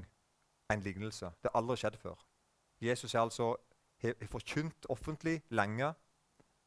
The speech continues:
Alle vet om forkynnelsen hans sin. De syntes det var fint å høre på han, godt å høre på han. Spesielt han satte på plass skriftlærde og religiøse.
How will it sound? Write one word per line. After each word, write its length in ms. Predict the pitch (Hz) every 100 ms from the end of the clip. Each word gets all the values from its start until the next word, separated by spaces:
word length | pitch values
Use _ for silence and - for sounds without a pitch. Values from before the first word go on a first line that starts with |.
| -
Alle 220 | 117 117 131
vet 160 | 117
om 80 | 127
forkynnelsen 540 | 110 - 113 120 - 113
hans 220 | 127 -
sin. 160 | 139 143 -
De 100 | 107
syntes 160 | 107 113
det 20 |
var 140 | 107 -
fint 240 | 123 135
å 80 | 120
høre 180 | 110 113
på 140 | 135
han, 80 | 120
godt 220 | 98 123 117
å 60 |
høre 160 | 107 110
på 160 | 127 127
han. 80 |
Spesielt 560 | - 117 - 113 131 -
han 100 | 110
satte 220 | 113 117
på 80 | 113
plass 320 | 120 127 -
skriftlærde 720 | - 120 - - 123 123 123 117
og 100 | 98 101
religiøse. 580 | 110 110 113 127 156